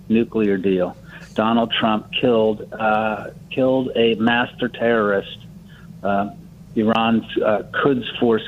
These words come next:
commander, Qasem Soleimani, who was killing Americans in Iraq and helping kill Americans in Afghanistan. So th-, th-, that, that's a very major thing. It's not just Donald Trump's strength, though. That's what I want to say. It's not just his,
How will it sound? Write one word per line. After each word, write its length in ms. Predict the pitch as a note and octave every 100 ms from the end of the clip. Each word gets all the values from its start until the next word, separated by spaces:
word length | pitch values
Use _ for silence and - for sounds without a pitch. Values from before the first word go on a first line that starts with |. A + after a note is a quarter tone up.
| -
commander, 540 | A#2 A#2 A2+ G#2 F#2+
Qasem 400 | - A#2 - A2 -
Soleimani, 600 | A2+ A2 A2 A2 G#2+ F#2+ - - - -
who 80 | G#2+
was 120 | G#2 - - -
killing 260 | B2 A#2+
Americans 600 | A2+ A2+ A2+ A2 - G#2
in 100 | G#2
Iraq 460 | G2+ G2+ G2+ G#2 -
and 100 | F#2+
helping 480 | F#2 G#2+ A2 A2+ G#2+
kill 200 | G#2+ G#2+
Americans 560 | G#2+ G#2+ G#2 - G2
in 100 | G#2
Afghanistan. 960 | G2+ F#2 F2+ G#2 G#2 G#2 - F#2+ F2+ E2 - - - - - -
So 420 | A2+ A2 G#2+ G#2+ -
th-, 260 | A2+ G#2+ - A2+
th-, 120 | B2
that, 260 | B2 B2+ B2
that's 240 | C3+ -
a 40 |
very 240 | A2+ B2 A#2+
major 320 | A#2 A2+ A#2+
thing. 240 | - C#3+ C3
It's 180 | A2+ -
not 340 | B2+ E3+ B2
just 320 | - D3+ D3 -
Donald 360 | C3 C3 A#2 -
Trump's 260 | C3 B2+ - -
strength, 340 | - C3 D3+ -
though. 260 | G#2+ F#2 E2+ - - -
That's 200 | B2 -
what 80 | A#2+
I 60 |
want 240 | A2 A2+ G2+
to 100 | -
say. 200 | D3+ G#2+
It's 180 | F#2 E2+
not 260 | A#2+ C#3+
just 200 | C#3 C3
his, 180 | - A2+